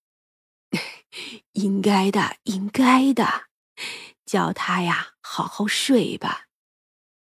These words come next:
吴婶子又说了几句就回去了。张家虽说还好，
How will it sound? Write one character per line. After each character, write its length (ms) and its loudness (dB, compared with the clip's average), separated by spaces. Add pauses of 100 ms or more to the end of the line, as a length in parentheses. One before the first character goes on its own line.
(580)
吴 200 6
婶 240 2
子 120 4
又 120 6
说 320 4
了 80 4
几 280 0
句 200 -2
就 160 -4
回 320 -2
去 220 -4
了。 240 -8 (960)
张 300 2
家 260 0
虽 220 -2
说 160 -2
还 300 -4
好， 400 -10